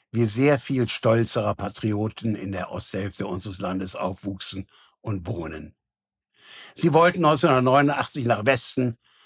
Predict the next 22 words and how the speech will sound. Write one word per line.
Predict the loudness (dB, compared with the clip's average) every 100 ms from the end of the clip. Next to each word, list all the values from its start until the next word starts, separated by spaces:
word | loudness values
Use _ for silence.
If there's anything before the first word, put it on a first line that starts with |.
| _ _
um | 0 4
Deutschland | 4 4 2 0 0 -2
zu | -6
feiern. | -6 -6 -6 -10 -14 _ _ _ _
Sicher | -6 -2 2 4 2 -2
auch | -6 -6 _ _ _ _ -6
das | -4 -4
Konsumparadies, | -6 -6 -4 -4 2 2 4 2 0 -2 -8 -14 -20 -20 -4
aber | 2 4 6 4 0 _ _ -8
es | -4
ging | 0 0
ihnen | 0 -2
auch | 0 2 0 -2
um | -6 -4
Deutschland, | -6 -6 -6 -6 -8 -12 _ -4
das | -4 -2
geeinte | -2 0 2 0 0
Deutschland, | 0 0 -2 -2 -2 -2 -8 -20 -2
während | 4 4 4 4
wir | 4
im | 4
Westen | 4 4 2 0 0